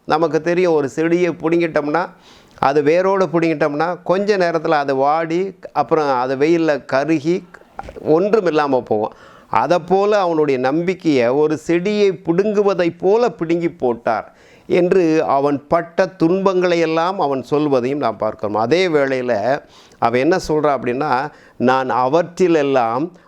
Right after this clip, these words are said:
ஆண்டவருக்காக பொறுமையோடு நிலைத்திருந்தேன்" என்று சொல்லிட்டு அவன் என்ன சொல்றான், அந்த யோபு பத்தொன்பதாம் அதிகாரம் இருபத்தஞ்சு, இருபத்தி ஆறு, இருபத்தி ஏழு ஆகிய வசனங்களை வாசிக்கும்போது, "என் மீட்பர் உயிரோடு இருக்கிறார்,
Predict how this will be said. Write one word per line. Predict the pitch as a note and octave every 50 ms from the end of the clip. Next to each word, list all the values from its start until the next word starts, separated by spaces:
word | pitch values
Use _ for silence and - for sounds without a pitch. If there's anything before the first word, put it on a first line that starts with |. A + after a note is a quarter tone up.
| _ -
ஆண்டவருக்காக | A2 B2 D3+ F3+ F#3 F3+ E3+ F#3+ F3+ E3+ F3 E3+ D#3+ - - D#3 C#3+ D3 C3 D3 D3 - -
பொறுமையோடு | - D3+ E3+ F3 F#3 F#3 F3+ E3+ E3 D#3+ D#3+ D#3 D#3 D3+ D#3
நிலைத்திருந்தேன்" | D3 C3+ B2 B2 C3+ D3 C#3+ C3+ - - C#3+ C3+ C3+ C3+ B2+ A#2 B2+ C#3 D3+ D#3 D#3+ D#3 D3 B2+ A#2+
என்று | A#2+ B2+ C3+ D#3
சொல்லிட்டு | - - A#2+ A2+ A2 A2+ A2+ - - F#3+ G#3 G3+ E3 A#2+ G#2+ - - - - - - _
அவன் | - B2+ B2+ C3+
என்ன | C#3 E3 F3+ F#3 -
சொல்றான், | E3 D#3+ D#3 D3+ C#3+
அந்த | C#3 C3+ B2 C3+ B2 A#2+ A#2
யோபு | A2+ C3 D#3 F3 F3 D#3 D#3+
பத்தொன்பதாம் | C#3+ - - - - F3 E3 D#3+ D#3+ D#3 D3+ D3 C#3
அதிகாரம் | C3+ C3 C3 C3+ B2+ D3 C#3 C#3 C3+ B2+
இருபத்தஞ்சு, | B2+ C3+ D#3 E3 D#3+ D3+ D#3+ D#3 D3+ C#3
இருபத்தி | C#3 C3+ C3 D3 D3+ D#3 D3 D3+ D3+
ஆறு, | C#3 C3+ B2+ B2+
இருபத்தி | C3 C#3+ D#3 D#3 C3+ C#3+ D3
ஏழு | C#3 B2+ B2+
ஆகிய | B2 A#2+ G#2+ A2 A#2 A#2 A2+
வசனங்களை | G#2+ A#2 - - D3+ D#3 D3 C#3+ C3+ B2 A2+
வாசிக்கும்போது, | A#2 C3 C3+ B2 - D3 C#3 C#3 B2+ C3 B2 G#2+ A2 B2 C#3 - - - - - - - -
"என் | A2+ A#2 A#2+ A#2+ A#2
மீட்பர் | C3 D3+ D#3 C#3+ - - C#3 C3 A#2+
உயிரோடு | A2+ A2+ A#2+ A#2+ A#2+ B2 A#2+ A#2+ A#2 A#2
இருக்கிறார், | A2+ G#2 A2 G2+ - - G#2 G#2+ A2 A2+ A#2 A#2 A2 G2 D#2+ - -